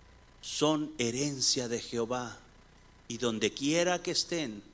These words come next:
tómalos. No importa. No sé si, si estarán como, como la hija de Jairo.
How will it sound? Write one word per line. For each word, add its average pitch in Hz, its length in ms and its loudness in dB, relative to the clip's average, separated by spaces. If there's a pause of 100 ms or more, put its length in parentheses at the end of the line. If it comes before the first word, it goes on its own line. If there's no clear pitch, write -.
(840)
tómalos. 107 640 0 (1400)
No 147 100 -8
importa. 165 640 0 (2500)
No 147 100 -2
sé 185 180 6
si, 180 160 4 (460)
si - 160 4
estarán 175 380 6
como, 170 420 4
como 160 220 2
la 156 160 6
hija 175 160 4
de 185 100 2
Jairo. 151 400 -2